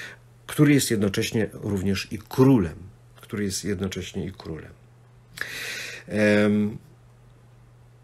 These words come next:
no niech wystarczy tyle o tym psalmie. E, e,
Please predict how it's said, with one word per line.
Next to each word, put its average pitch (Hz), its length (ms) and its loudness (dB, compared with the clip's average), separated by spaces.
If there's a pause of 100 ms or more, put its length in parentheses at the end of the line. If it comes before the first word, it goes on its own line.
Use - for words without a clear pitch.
(460)
no 151 200 8
niech 208 200 10
wystarczy 151 580 4
tyle 90 560 0
o 101 140 -8
tym 107 180 -2
psalmie. 82 540 -4 (840)
E, 107 40 -6
e, 110 60 -2